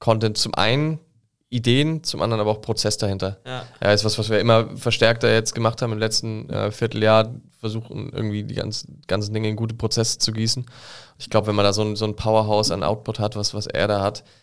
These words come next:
Speaker 1: dann muss da hinten, hinten dran viel funktionieren, würd ich mal unterstellen. Und, äh, dementsprechend ist, glaub ich, da viel, was man sich abgucken kann.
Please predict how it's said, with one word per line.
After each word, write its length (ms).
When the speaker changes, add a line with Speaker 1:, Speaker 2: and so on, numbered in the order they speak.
Speaker 1:
dann 380
muss 280
da 60
hinten, 540
hinten 240
dran 200
viel 220
funktionieren, 680
würd 160
ich 140
mal 140
unterstellen. 680
Und, 360
äh, 200
dementsprechend 640
ist, 240
glaub 180
ich, 100
da 360
viel, 320
was 140
man 80
sich 120
abgucken 340
kann. 200